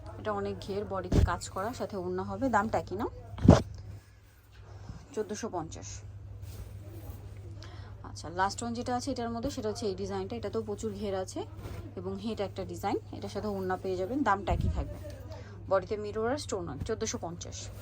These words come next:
ভাই, এই ড্রেসটা একটু দেখে। এটার মধ্যে তিনটা কালার আছে। ড্রেসটা একদম নতুন। So, এটা একটু আপনাদেরকে দেখাচ্ছি। এটা রেইনবো শেডের একটা ড্রেস। এটা basically আমার মনে হচ্ছে নায়রা। হ্যাঁ, সাইড থেকে ফাড়া নায়রা।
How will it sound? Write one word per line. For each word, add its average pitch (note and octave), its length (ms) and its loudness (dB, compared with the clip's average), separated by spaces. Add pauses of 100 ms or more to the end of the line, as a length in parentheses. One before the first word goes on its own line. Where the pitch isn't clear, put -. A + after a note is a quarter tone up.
(540)
ভাই, A3+ 140 0
এই A3+ 140 2
ড্রেসটা F#3+ 300 0
একটু - 180 -10
দেখে। C3+ 220 -4
এটার G3+ 160 2
মধ্যে A3 180 2
তিনটা A3+ 300 2
কালার F3+ 280 2
আছে। F3+ 240 0
ড্রেসটা G3 280 -2
একদম G3 200 0
নতুন। G3 420 0 (640)
So, G3+ 80 0
এটা F#3 200 0
একটু G3+ 180 -2
আপনাদেরকে G3 360 -4
দেখাচ্ছি। F3 460 -2
এটা F#3+ 240 -4
রেইনবো A3+ 440 2
শেডের F3+ 300 -2
একটা E3 220 -4
ড্রেস। F3 400 6 (440)
এটা G3+ 360 2
basically G3+ 440 0
আমার F#3+ 180 -4
মনে F#3+ 140 -4
হচ্ছে - 260 -6 (480)
নায়রা। F#3 500 -2
হ্যাঁ, D#3 240 0
সাইড F3 260 0
থেকে G3+ 180 -6
ফাড়া F#3 320 -2
নায়রা। F#3 460 2